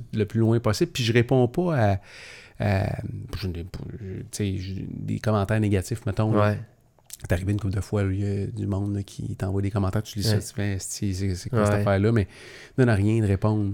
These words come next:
Speaker 1: Donne à
Speaker 2: Ouais.
Speaker 1: rien de répondre. C'est juste d'ouvrir une cam.
Speaker 2: Ben, moi,
Speaker 1: puis
Speaker 2: souvent, c'est ça. Tu sais, je l'ai fait plus dans le passé. À cette heure, je,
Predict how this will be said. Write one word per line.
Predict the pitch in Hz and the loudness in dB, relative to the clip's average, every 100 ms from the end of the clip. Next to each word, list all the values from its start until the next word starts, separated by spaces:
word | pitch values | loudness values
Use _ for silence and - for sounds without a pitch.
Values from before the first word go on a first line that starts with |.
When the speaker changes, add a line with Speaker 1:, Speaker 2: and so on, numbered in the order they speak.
| 101 | -2
Speaker 1:
Donne | 110 110 | 2 6
à | |
Speaker 2:
Ouais. | 107 | 6
Speaker 1:
rien | 107 113 | 6 4
de | |
répondre. | 107 101 113 113 | 2 2 0 2
C'est | 110 | 2
juste | 131 | 2
d'ouvrir | 110 110 117 123 117 | 4 4 4 4 4
une | 110 | 2
cam. | - 120 117 | 4 6 8
Speaker 2:
Ben, | |
moi, | 117 | 8
Speaker 1:
puis | 110 | 6
Speaker 2:
souvent, | - 110 120 127 | 6 6 8 6
c'est | 107 | 4
ça. | - 117 | 2 2
Tu | - | 4
sais, | 120 | 4
je | 113 | 6
l'ai | 110 113 | 6 6
fait | 151 151 | 6 2
plus | - 147 | 4 4
dans | 117 | 6
le | 110 | 4
passé. | 107 104 98 117 117 | 6 4 4 4 4
À | 110 | 4
cette | 131 | 6
heure, | 147 | 6
je, | 123 110 | 6 4